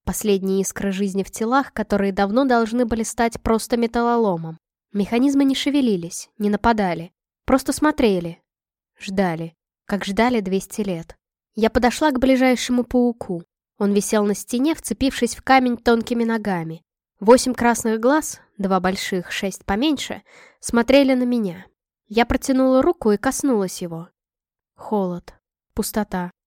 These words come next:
и далеко-далеко слабый отзвук того, что когда-то было жизнью. «Откуда они здесь взялись?»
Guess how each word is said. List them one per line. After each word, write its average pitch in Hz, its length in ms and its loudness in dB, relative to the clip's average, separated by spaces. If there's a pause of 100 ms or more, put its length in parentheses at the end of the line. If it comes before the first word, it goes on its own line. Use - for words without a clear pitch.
(180)
и 220 40 -2
далеко-далеко 220 880 2 (140)
слабый 247 540 2
отзвук 233 360 0
того, 247 280 0
что - 220 -6
когда-то 214 420 -2
было 254 280 2
жизнью. 175 520 -4 (1000)
«Откуда 226 500 2
они 226 220 4
здесь 226 280 2
взялись?» 208 680 -2